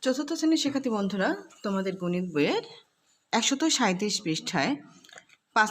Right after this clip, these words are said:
নম্বর অঙ্কটি, মাসুদা বেগমের তিন মাস তিন সপ্তাহ ছয় দিনের ছুটি পাওনা রয়েছে।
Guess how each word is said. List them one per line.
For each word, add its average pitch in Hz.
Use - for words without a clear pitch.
নম্বর 247
অঙ্কটি, 151
মাসুদা 226
বেগমের 285
তিন 294
মাস 294
তিন 214
সপ্তাহ 202
ছয় 254
দিনের 302
ছুটি 202
পাওনা 170
রয়েছে। 160